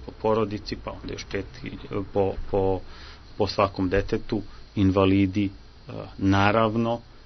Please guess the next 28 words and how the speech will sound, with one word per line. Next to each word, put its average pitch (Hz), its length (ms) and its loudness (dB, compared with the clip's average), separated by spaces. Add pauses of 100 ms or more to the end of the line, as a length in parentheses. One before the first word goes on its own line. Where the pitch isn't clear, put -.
(180)
Zatim, 104 460 2 (520)
svaka 117 720 4
osoba 104 480 -2 (260)
starija 107 460 4
od 101 60 -4
šezdeset 98 420 -4 (100)
pet - 180 -6 (140)
godina 90 300 -8 (640)
zaslužuje 95 800 0 (320)
da 95 60 -2
ima 92 240 4 (120)
penziju, 92 400 -2 (340)
državnu 160 540 6 (100)
penziju, - 400 -8 (420)
bez 107 180 2
obzira 156 480 8
da 123 120 6
li 120 100 6
je 110 60 0
ta - 180 0
osoba 98 500 -2
radila, 101 520 4
bila 101 280 0
u 101 60 0
radnom 107 360 2
odnosu 110 440 -6
ili 113 180 -4
ne. 120 180 -6